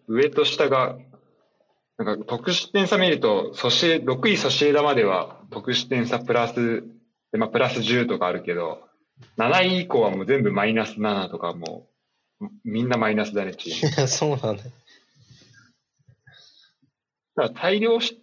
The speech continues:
Speaker 1: 点してるチームとかはあんまない感じだね。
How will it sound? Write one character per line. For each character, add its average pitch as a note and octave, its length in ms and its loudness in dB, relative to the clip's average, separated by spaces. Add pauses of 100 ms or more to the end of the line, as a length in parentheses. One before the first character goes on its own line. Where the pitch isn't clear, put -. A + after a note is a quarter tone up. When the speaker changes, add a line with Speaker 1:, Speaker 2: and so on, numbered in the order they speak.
(100)
Speaker 1:
点 D3 360 2
し - 120 -6
て C3 100 0
る A#2+ 180 -2
チ C3 160 -2
ー A2+ 80 0
ム F#2+ 100 -4
と E2+ 100 -8
か E2+ 100 -8
は E2 340 -6 (420)
あ G2+ 100 -10
ん A2+ 160 -6
ま A2+ 120 -2
な A2+ 140 -2
い G#2 100 -4
感 E2 240 -14
じ E2 80 -12
だ D#2+ 120 -12
ね。 D#2+ 100 -20